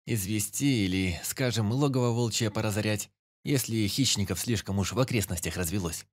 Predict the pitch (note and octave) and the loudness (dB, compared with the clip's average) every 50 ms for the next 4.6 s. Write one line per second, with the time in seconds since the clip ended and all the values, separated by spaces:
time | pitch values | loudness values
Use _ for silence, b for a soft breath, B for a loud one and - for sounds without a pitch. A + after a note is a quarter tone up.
0 | _ _ _ _ _ _ _ _ - F2 G#2 C#3+ D3+ C3+ B2+ A#2+ - - C#3 A#2 | _ _ _ _ _ _ _ _ -6 -2 0 0 2 2 0 0 0 0 -2 -2
1 | A#2 G2+ - F#2 G#2+ C#3 C3+ A#2+ - A#2+ A2+ - - - - - - C3+ A2 E2+ | -2 -2 -4 -4 -2 -2 0 0 0 0 0 0 -2 -4 -4 -2 -2 0 0 0
2 | D#2+ D2+ - B2 - - G2+ A#2 A#2+ A#2 A2 G#2 G2 F#2 F2 E2 D#2+ - _ _ | -2 -4 -4 -6 -8 -6 -4 -4 -2 -2 0 0 -2 -2 -4 -6 -8 -14 _ _
3 | _ _ _ _ _ _ _ _ _ - - - - D#3+ D#3+ D#3+ C#3+ A2 - F#2 | _ _ _ _ _ _ _ _ _ -6 -4 0 2 2 4 4 2 2 2 0
4 | F2+ F#2 F#2 F#2+ F2+ E2 D#2+ D#2 - - - - | 0 0 2 2 2 2 0 -2 -4 -6 -10 -12